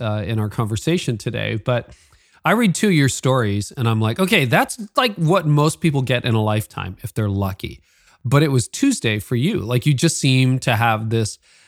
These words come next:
um, voracious appetite for life, this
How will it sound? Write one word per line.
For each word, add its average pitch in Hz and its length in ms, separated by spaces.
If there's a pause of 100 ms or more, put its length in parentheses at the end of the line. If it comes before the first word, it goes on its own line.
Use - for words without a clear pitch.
(180)
um, 107 440 (320)
voracious 123 580
appetite 127 500
for 139 140
life, 110 480
this 107 580